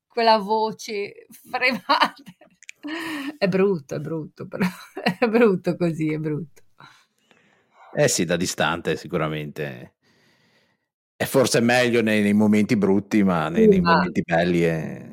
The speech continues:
Speaker 1: Sì,
Speaker 2: è,
Speaker 1: sì.
Speaker 2: è dura. Avete delle domande, ehm, sulla genuanità di Francesca? Poi passiamo ai, ai altri argomenti, ma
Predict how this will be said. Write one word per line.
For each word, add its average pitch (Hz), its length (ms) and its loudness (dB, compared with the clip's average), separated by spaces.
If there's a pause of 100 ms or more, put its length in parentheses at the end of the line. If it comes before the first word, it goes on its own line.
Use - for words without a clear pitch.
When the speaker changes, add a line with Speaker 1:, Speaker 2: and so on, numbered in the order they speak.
Speaker 1:
Sì, 165 220 -4
Speaker 2:
è, 175 200 -10
Speaker 1:
sì. 156 340 -14 (260)
Speaker 2:
è - 160 -4
dura. - 500 -6 (560)
Avete 151 320 2
delle 156 160 4
domande, 147 1120 2
ehm, 107 720 0 (480)
sulla 120 320 0
genuanità 123 580 2
di 117 120 0
Francesca? 110 680 0
Poi 107 200 0
passiamo 92 560 0
ai, 80 180 -2 (100)
ai 73 380 -12 (460)
altri 101 380 2
argomenti, 87 640 0
ma 69 200 -8